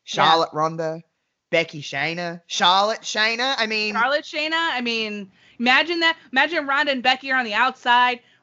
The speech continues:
Speaker 2: Becky put Ronda through a table or vice versa, or something crazy happened, right? And then there's just Charlotte and Shayna. Ooh, I like that better than Ronda Shayna for the next feud. Let's book that. Okay, love it.
Speaker 1: Charlotte
Speaker 2: Next.
Speaker 1: Shayna would be
Speaker 2: Wouldn't that be fun?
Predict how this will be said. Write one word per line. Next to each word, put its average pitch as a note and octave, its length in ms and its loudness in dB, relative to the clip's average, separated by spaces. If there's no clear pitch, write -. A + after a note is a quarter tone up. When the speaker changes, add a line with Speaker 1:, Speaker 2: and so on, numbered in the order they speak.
Speaker 2:
Becky B3 360 -6
put C4 220 -10
Ronda A#3+ 260 -2
through B3 200 -6
a A3 40 -4
table A#3 400 -2
or G#3+ 60 -4
vice A#3 240 -2
versa, A#3+ 300 -4
or A3+ 40 -6
something A3+ 240 -6
crazy A#3 380 -6
happened, A3+ 380 0
right? A3+ 260 0
And G#3 180 -4
then G#3+ 140 -4
there's G#3+ 300 -4
just F#3 220 -2
Charlotte A3 760 0
and G3+ 160 -6
Shayna. G3+ 640 -4
Ooh, C4+ 140 2
I B3 140 8
like D#4+ 180 2
that C4 180 2
better A#3 220 0
than G#3 160 -6
Ronda G3 280 -2
Shayna F#3 360 -8
for F3+ 140 -12
the F3+ 60 -6
next F3 260 -8
feud. E3 240 -8
Let's F3+ 180 -10
book F#3+ 220 -10
that. D3 260 -6
Okay, E3+ 240 -8
love A#3 260 4
it. G#3+ 220 2
Speaker 1:
Charlotte C4+ 220 0
Speaker 2:
Next. - 200 -14
Speaker 1:
Shayna B2+ 240 -12
would A2 100 -16
be - 80 -20
Speaker 2:
Wouldn't B3+ 180 -2
that C5+ 80 -2
be D#4+ 120 -4
fun? D4+ 320 -10